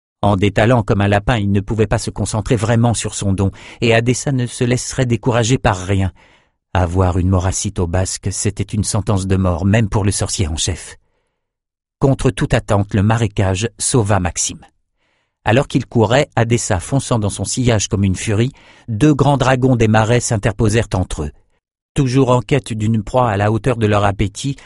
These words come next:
un cerf ou un sanglier par exemple, les reptiles carapassonnés bondirent sur la Moracite, gueule béante et griffes dehors.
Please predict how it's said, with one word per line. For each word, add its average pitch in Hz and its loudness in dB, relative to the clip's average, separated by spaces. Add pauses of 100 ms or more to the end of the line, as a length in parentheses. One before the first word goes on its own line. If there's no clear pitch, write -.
(120)
un 101 2
cerf 123 0
ou 90 -4
un 92 -2
sanglier 110 0
par 95 -2
exemple, 110 0 (340)
les 120 2
reptiles 139 0
carapassonnés 127 0
bondirent 123 0
sur 113 -4
la 113 2
Moracite, 110 -4
gueule 110 2
béante 113 2
et 110 0
griffes 107 0
dehors. 85 -2